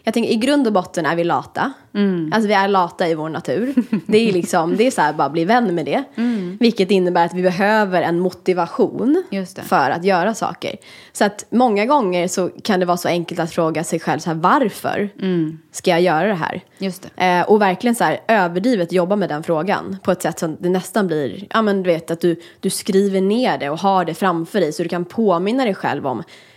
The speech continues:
Speaker 1: För när du kanske börjar din resa då och börjar göra det där som du tänker att du ska göra, så har du ditt varför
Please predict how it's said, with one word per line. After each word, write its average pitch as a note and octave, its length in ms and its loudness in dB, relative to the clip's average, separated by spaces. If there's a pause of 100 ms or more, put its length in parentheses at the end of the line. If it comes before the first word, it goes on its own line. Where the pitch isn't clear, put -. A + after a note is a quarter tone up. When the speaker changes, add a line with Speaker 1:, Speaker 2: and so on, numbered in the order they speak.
Speaker 1:
För F#3+ 160 0
när G3 220 2
du F#3+ 60 0
kanske G3 220 -4
börjar F#3+ 280 2
din F#3 160 0
resa D#3+ 360 -4
då D#3 120 -4
och D#3+ 200 -4
börjar D#3+ 360 -6
göra E3+ 280 0
det G#3 80 0
där D#3 160 -4
som D#3+ 200 -6
du D#3 120 -6
tänker D#3+ 360 -6
att E3 80 -8
du D#3+ 80 -6
ska D#3 180 -6
göra, A#2+ 280 -2
så F#3 100 -4
har D4 380 2
du C#4 80 0
ditt E3+ 200 -2
varför G3+ 800 0